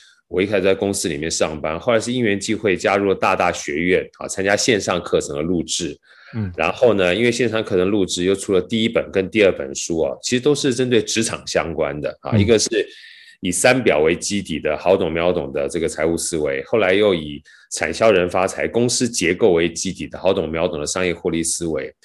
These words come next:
Speaker 1: 那因为这一零八课纲起来的关系，所以那时候三财就找我说：哎，郝哥，你这个，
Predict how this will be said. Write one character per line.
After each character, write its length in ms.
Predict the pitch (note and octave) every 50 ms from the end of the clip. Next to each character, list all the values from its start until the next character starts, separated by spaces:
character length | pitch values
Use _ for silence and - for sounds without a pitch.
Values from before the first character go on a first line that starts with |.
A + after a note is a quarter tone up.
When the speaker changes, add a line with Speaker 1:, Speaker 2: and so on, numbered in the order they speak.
| - - - - - - - - _ _ _ _ _
Speaker 1:
那 220 | - E3 D#3+ D3+ C#3+
因 180 | - F3+ F3 F3
为 120 | F3 C#3+
这 100 | B2 D3+
一 140 | D#3 - F3+
零 200 | D3 C#3 C3+ B2
八 200 | - D3 D3 D3+
课 260 | D3 - - - F#3 -
纲 280 | - B2 A2+ A#2 A#2
起 160 | A#2 - -
来 120 | B1+ B1+ B1+
的 120 | - D#2+
关 220 | D#2 D#2+ D2+ D#2 D#2
系， 240 | - - - D2+ D2+
所 120 | - - D3
以 40 |
那 80 | D#3 D#3
时 80 | - D#3+
候 80 | D3+
三 240 | D3 - D3+ D#3 D3
财 220 | - G#2 E2+ D#2
就 80 | F2+ G#2+
找 180 | F#2+ G#2 F#2+ F#2
我 80 | F2
说： 100 | - D3
哎， 80 | F#3 G3+
郝 140 | E3+ A2 A2+
哥， 220 | C3 D#3 D3 - - - - - - _ _ _ _ _ _ _ _
你 200 | G2 G2 G2+ G#2+
这 120 | A2+ F3 F3+
个， 880 | D3 B2+ A#2+ A2+ A2+ A2+ A2 A2 A2 G#2+ G#2+ G#2+ G#2+ A2 A2 A2 -